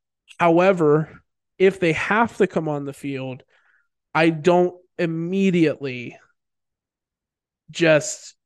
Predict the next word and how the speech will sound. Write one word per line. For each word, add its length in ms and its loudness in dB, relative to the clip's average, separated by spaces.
panic 640 -6